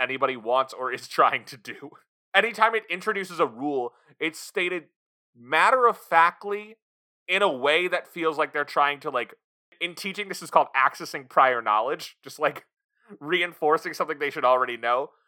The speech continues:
So, like, when I'm told about, like, who it is that Cyclops hate.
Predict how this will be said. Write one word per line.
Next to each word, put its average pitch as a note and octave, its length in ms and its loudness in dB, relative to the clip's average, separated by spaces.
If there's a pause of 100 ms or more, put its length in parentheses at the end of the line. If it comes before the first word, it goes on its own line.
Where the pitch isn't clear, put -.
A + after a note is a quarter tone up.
(180)
So, F#3+ 160 -2
like, D#3 220 0 (280)
when F3 160 2
I'm F#3+ 260 0
told F3+ 420 -2 (160)
about, C3 340 4
like, A#2+ 220 -2 (160)
who F#3 240 4
it D#3+ 100 2
is D3 180 -4
that - 180 -4
Cyclops C3+ 720 2
hate. A#2+ 320 -6